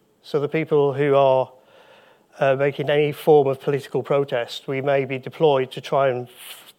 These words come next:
build rapport, find out their intentions, what they want to do, and why they're there.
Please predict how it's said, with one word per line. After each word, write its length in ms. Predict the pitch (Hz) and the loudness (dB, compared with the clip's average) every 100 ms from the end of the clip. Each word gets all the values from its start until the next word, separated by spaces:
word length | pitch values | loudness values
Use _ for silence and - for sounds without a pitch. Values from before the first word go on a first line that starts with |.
| - | 0
build 240 | 180 165 | 2 2
rapport, 580 | 160 165 156 160 151 - - - _ | -2 4 6 6 4 -4 -20 -20 _
find 300 | - 156 156 | 0 0 2
out 100 | 156 | 0
their 180 | 151 151 | 2 0
intentions, 640 | 147 156 170 185 185 185 | 0 -2 -2 -2 -4 -4
what 160 | 156 156 | -6 -6
they 80 | |
want 200 | 139 151 | -6 -8
to 100 | 151 | -8
do, 340 | 139 156 175 175 - _ _ - | -2 0 0 -4 -12 _ _ -12
and 100 | 139 | -6
why 180 | 143 139 | -2 0
they're 140 | 139 | 0
there. 300 | 139 147 170 | 0 0 -2